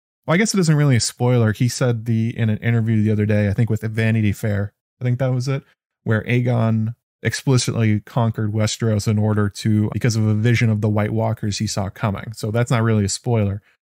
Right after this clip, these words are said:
I don't remember George saying that kind of <laughs> stuff before. I went back and I looked at, like, the interviews he had done around the time of Fire and Blood when he released it, and he was definitely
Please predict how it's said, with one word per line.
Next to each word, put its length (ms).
I 100
don't 120
remember 340
George 320
saying 320
that 160
kind 260
of 120
<laughs> 0
stuff 580
before. 360
I 60
went 240
back 240
and 80
I 60
looked 240
at, 180
like, 140
the 160
interviews 360
he 80
had 100
done 160
around 240
the 60
time 340
of 80
Fire 280
and 80
Blood 180
when 100
he 120
released 480
it, 120
and 120
he 100
was 120
definitely 420